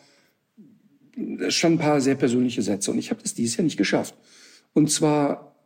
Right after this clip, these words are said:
zum einen, weil jetzt am Ende des Jahres ich wirklich jeden Abend einfach total platt ins Bett gefallen bin durch die Drehtage und ich emotional nicht in der Lage dazu war, durch die schweren Themen, die wir hatten.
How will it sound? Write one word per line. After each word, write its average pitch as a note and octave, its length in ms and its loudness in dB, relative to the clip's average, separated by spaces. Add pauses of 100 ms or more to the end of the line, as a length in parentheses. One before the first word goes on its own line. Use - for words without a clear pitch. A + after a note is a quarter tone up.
(220)
zum - 300 0
einen, D#3+ 340 4
weil D3 140 2
jetzt C3 120 -2
am B2+ 120 2
Ende C3+ 160 2
des C3+ 160 0
Jahres B2+ 400 0
ich B2 340 -6
wirklich F3+ 340 2
jeden D3+ 220 2
Abend - 200 -2
einfach B2+ 260 -6 (720)
total F3 400 -2
platt - 280 -4
ins - 140 -2
Bett - 160 -2
gefallen D3+ 340 0
bin - 120 2
durch - 120 0
die - 100 -4
Drehtage - 560 -2 (760)
und D#3+ 160 2
ich D#3 180 -2
emotional G#3 460 4
nicht - 140 4
in A#2+ 40 2
der G#2+ 80 2
Lage G2 200 -2
dazu - 280 -6
war, G2 160 -6
durch A2 140 -6
die - 80 -4
schweren C3+ 320 2
Themen, D3+ 300 4
die G2+ 120 0
wir F#2+ 100 -4
hatten. G2+ 320 -8